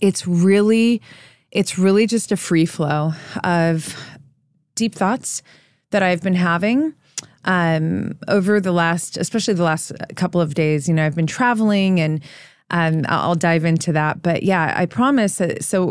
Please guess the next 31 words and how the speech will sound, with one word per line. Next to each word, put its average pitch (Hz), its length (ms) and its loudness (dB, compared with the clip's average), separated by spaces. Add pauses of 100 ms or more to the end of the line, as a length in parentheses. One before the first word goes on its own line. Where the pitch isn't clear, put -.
(100)
a - 80 0
couple 220 260 2
of 202 60 2
the 185 80 2
subjects, 156 480 -2
I 170 60 0
promise 233 380 0
you 202 160 4
will 190 140 2
be 170 220 2
elevated 269 600 2 (420)
by 185 180 2
the 175 140 0
time 180 460 2
you 170 760 2 (140)
finish - 680 -2 (100)
taking 180 320 0
in 170 100 4
this 165 220 0
episode. 226 680 0 (440)
Uh, 175 280 0 (120)
but 185 260 0
it's, - 460 -4 (240)
I 196 40 2
wanna 214 240 2
touch 208 280 -2
on 185 280 2
some 170 680 0 (760)
notes 202 380 2
on 175 140 2
manifestation. 175 920 0